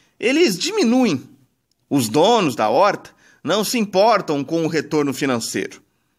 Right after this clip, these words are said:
Eles querem somente que os dias passem. Não, não. Aqui não é uma horta comunitária, nem uma fazenda produtora de hortaliças. Acredite, estamos na cadeia de Vanderlândia,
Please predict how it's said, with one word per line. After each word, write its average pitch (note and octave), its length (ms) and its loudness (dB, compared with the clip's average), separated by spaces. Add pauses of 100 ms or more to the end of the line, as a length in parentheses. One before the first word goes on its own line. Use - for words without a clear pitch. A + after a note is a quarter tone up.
(360)
Eles A2+ 300 -2
querem G#2+ 320 0
somente E3+ 680 0 (520)
que G#3+ 180 -4
os E3+ 340 0
dias A#3 600 0 (260)
passem. - 560 -4 (880)
Não, G#4 320 2
não. F3 340 0 (300)
Aqui B3+ 420 0
não D4+ 260 0
é C#4 200 0
uma G#3+ 280 0
horta F#3+ 440 2
comunitária, D#3 960 0 (200)
nem E3+ 200 -2
uma F#3 160 0
fazenda D3+ 460 -2
produtora D3 520 0
de B2+ 80 -2
hortaliças. A#2 760 -2
Acredite, F#3+ 800 -2 (360)
estamos F3+ 560 0
na F3 100 0
cadeia F3 340 0
de E3+ 100 -4
Vanderlândia, E3+ 840 0